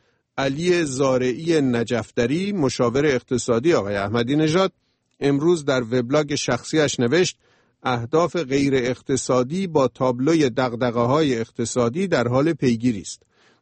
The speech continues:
و ظاهراً اراده‌ای که به دنبال اهداف دیگری است، برخی از کارشناسان اقتصادی امضا کننده این نامه را وجه المصالحه قرار می‌دهد.»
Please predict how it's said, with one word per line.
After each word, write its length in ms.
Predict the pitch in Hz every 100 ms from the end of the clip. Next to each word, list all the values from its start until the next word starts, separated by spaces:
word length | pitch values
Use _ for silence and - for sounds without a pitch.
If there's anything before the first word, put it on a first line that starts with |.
| 123
و 120 | 131
ظاهراً 580 | 123 135 131 143 156 123
اراده‌ای 560 | 135 135 127 131 170 135
که 120 | 131
به 120 | 120
دنبال 440 | 127 123 139 156
اهداف 480 | 127 113 117 123 113
دیگری 540 | 131 117 123 143 156 208
است، 200 | - - _ _ _ -
برخی 500 | 127 170 175 - 131
از 140 | 120
کارشناسان 800 | - 135 123 - 127 127 - 165 156
اقتصادی 840 | 117 - 131 123 135 120 151 165
امضا 420 | 104 127 117 127
کننده 500 | - 123 123 120 120
این 400 | 127 113 127 123
نامه 300 | 120 117 156
را 220 | 196 202
وجه 260 | 156 131 -
المصالحه 640 | 131 139 135 151 151 170
قرار 300 | 117 87 85
می‌دهد.» 360 | 78 76 - -